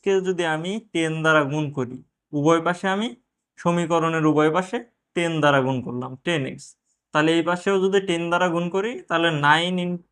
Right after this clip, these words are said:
নাইন পয়েন্ট নাইন নাইন নাইন ডট ডট ডট এভাবে চলতেই থাকবে না? এভাবে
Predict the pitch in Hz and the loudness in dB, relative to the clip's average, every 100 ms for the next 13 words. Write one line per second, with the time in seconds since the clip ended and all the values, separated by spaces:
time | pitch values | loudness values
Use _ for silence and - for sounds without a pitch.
0 | 143 143 151 165 185 185 _ - 160 160 | -4 -2 0 -2 -4 -8 _ -2 0 0
1 | 160 160 156 _ _ _ _ 135 135 139 | -2 -6 -12 _ _ _ _ 0 2 2
2 | 143 147 143 131 135 156 196 - _ _ | -2 -6 -8 -6 -4 -4 -8 -12 _ _
3 | _ _ _ _ 147 156 160 165 165 135 | _ _ _ _ -4 -2 0 -2 -6 0
4 | 135 135 131 143 131 135 135 - 135 139 | 0 0 0 0 0 -4 -6 -4 0 0
5 | 147 151 160 156 156 160 156 175 196 - | 0 -2 -2 -2 -2 -2 -2 -2 -4 -8
6 | _ _ _ _ _ _ _ _ _ _ | _ _ _ _ _ _ _ _ _ _
7 | - 143 151 160 | -4 2 2 2